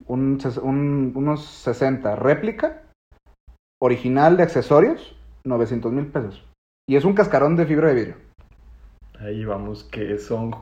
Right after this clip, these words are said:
Speaker 2: coches que no juegan en el mismo mercado.
Speaker 1: El, el Cobra, un auto que para mí es mi auto soñado, es el cuatro, el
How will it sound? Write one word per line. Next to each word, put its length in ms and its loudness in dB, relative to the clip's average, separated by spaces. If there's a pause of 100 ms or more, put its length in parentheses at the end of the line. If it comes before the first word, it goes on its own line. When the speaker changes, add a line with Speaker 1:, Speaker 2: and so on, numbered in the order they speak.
(120)
Speaker 2:
coches 380 -2
que 100 -6
no 220 -2
juegan 400 0
en 80 -4
el 60 -4
mismo 300 -6
mercado. 440 -8 (680)
Speaker 1:
El, 520 4
el 160 -2
Cobra, 440 6
un 140 0
auto 240 4
que 140 2
para 180 4
mí 100 4
es 120 0
mi 120 2
auto 200 2
soñado, 400 2
es 80 -4
el 100 -4
cuatro, 460 2
el 180 2